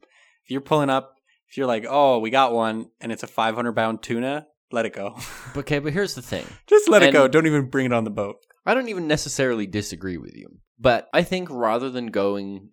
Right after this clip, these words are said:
Speaker 2: deep ocean or open water fishing or however the hell it's called,
Speaker 1: I don't know.
Speaker 2: I would definitely drive a boat for a bunch of open water fishermen guys.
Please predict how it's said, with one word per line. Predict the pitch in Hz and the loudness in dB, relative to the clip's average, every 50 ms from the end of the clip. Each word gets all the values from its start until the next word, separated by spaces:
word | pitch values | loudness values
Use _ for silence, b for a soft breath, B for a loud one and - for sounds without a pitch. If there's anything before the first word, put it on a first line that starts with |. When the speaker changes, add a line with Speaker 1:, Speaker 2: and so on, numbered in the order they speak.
| - 101 98 - | -20 -20 -14 -8
Speaker 2:
deep | 107 107 107 - 98 | -6 -6 -6 -4 -4
ocean | 90 92 90 - - 92 87 | -6 -6 -6 -8 -12 -12 -12
or | 82 71 69 | -10 -10 -10
open | 85 - - 90 87 | -12 -12 -12 -12 -8
water | 82 80 82 82 | -8 -8 -8 -8
fishing | - - 85 82 - - 80 78 | -10 -12 -12 -12 -12 -14 -16 -16
or | 73 71 | -16 -14
however | 73 71 73 76 78 73 73 | -14 -12 -12 -12 -12 -12 -14
the | 73 | -14
hell | 76 76 73 71 | -12 -12 -12 -14
it's | 69 - | -14 -16
called, | - - - - - - - | -16 -14 -14 -14 -14 -16 -16
Speaker 1:
I | 104 104 | -14 -14
don't | 101 - - - | -14 -14 -16 -18
know. | - b b b b | -20 b b b b
Speaker 2:
I | - 123 156 | 0 0 0
would | 160 156 117 107 | 0 0 -4 -4
definitely | - 113 104 113 - - 160 160 160 170 175 175 175 _ _ b b b b b | -4 -2 -2 -2 -4 -6 -10 -8 -8 -8 -10 -12 -14 _ _ b b b b b
drive | - 104 104 107 - 92 | -6 -4 -2 -2 -4 -6
a | 90 85 | -8 -10
boat | 76 90 87 82 - - - - - _ _ _ _ _ | -6 -6 -6 -6 -6 -10 -18 -20 -20 _ _ _ _ _
for | - - 98 | -8 -8 -8
a | 92 | -6
bunch | - - 85 85 - - | -8 -10 -12 -12 -12 -14
of | 90 76 | -14 -14
open | 78 76 76 - - 85 | -14 -14 -14 -16 -16 -14
water | 78 71 71 76 | -12 -12 -12 -12
fishermen | - - - 76 - - 69 67 62 60 - - _ - | -14 -16 -16 -16 -14 -16 -16 -18 -20 -20 -20 -20 _ -16
guys. | - 73 60 58 50 - - - | -14 -14 -14 -14 -16 -20 -20 -20